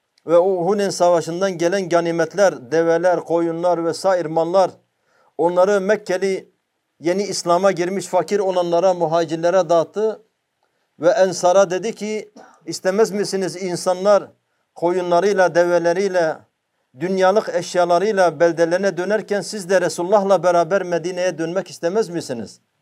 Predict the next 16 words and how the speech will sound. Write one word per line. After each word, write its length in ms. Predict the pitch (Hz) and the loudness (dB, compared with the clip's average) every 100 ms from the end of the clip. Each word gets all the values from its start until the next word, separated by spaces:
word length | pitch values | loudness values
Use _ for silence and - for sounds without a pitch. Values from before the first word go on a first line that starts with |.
| _ _ _ _ | _ _ _ _
Sizin 320 | - 147 190 208 | -12 -2 0 0
kısmetiniz 640 | 180 180 185 180 202 208 175 | -4 0 0 0 -4 -2 -2
Resulullah 420 | 160 185 202 196 | -2 0 2 2
olmasını 440 | 190 185 175 202 | 2 0 -2 -4
istemez 420 | 214 - 196 233 190 | -4 -4 0 0 0
misiniz?" 560 | 196 - 160 143 - _ _ _ _ _ _ _ _ _ _ | -4 -4 -6 -8 -12 _ _ _ _ _ _ _ _ _ _
Deyince 420 | 123 180 208 180 180 | 0 2 2 0 2
tabii 240 | 185 190 | 2 2
o 120 | 196 | 0
zaman 360 | 170 185 196 165 | 0 0 0 -2
demişlerdi, 560 | 180 196 180 165 160 | -4 -4 -2 -2 -4
"Niye 220 | 180 180 170 | -4 -4 -4
bize 200 | 160 180 | -4 0
ganimet 480 | 165 160 175 175 | 2 2 0 0
verilmedi?" 560 | 160 165 185 175 156 160 | 0 0 0 -2 -4 -4
Biraz 360 | 180 165 - | -2 -2 -4